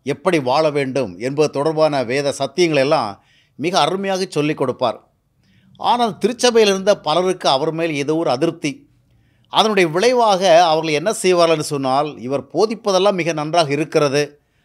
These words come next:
ரொம்ப ரொம்ப நல்ல நல்ல விஷயங்களை சொல்லுகிறார், அதையெல்லாம் நாம வந்து இல்லை என்று சொல்ல முடியாது. ஆனா இவர் போதிக்கிறபடியெல்லாம் நடக்கிறாரா, இவர் போதிக்கிறபடி வாழ்கிறார்?" என்று அவரே உன்னிப்பா கவனிக்க ஆரம்பித்தார்கள்.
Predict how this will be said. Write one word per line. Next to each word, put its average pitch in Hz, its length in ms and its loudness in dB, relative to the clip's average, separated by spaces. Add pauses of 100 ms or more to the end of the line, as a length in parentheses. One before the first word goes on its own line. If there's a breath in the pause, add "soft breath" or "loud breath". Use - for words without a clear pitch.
(180)
ரொம்ப 147 220 -2
ரொம்ப 196 180 0
நல்ல 170 200 0
நல்ல 180 200 -2
விஷயங்களை 165 400 -2
சொல்லுகிறார், 147 520 0
அதையெல்லாம் 135 380 -2
நாம 143 360 -2
வந்து 139 640 0 (140)
இல்லை 156 220 4
என்று 175 140 4
சொல்ல 160 220 0
முடியாது. 147 600 0 (420)
ஆனா 220 320 0
இவர் 202 280 2
போதிக்கிறபடியெல்லாம் 190 1120 -2
நடக்கிறாரா, 131 640 0 (480)
இவர் 160 180 0
போதிக்கிறபடி 190 600 0
வாழ்கிறார்?" 139 540 0
என்று 165 160 -4
அவரே 180 680 -2
உன்னிப்பா 185 640 -6
கவனிக்க 151 500 0
ஆரம்பித்தார்கள். 120 560 -2